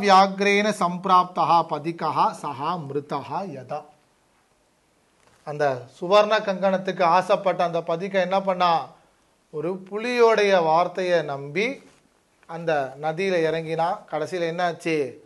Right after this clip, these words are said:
அந்த புலியாலேயே அடிபட்டு இறந்தான்.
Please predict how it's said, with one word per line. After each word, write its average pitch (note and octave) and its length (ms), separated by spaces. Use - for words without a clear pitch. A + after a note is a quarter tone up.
அந்த C#3 200
புலியாலேயே F#3 720
அடிபட்டு E3+ 560
இறந்தான். C3+ 760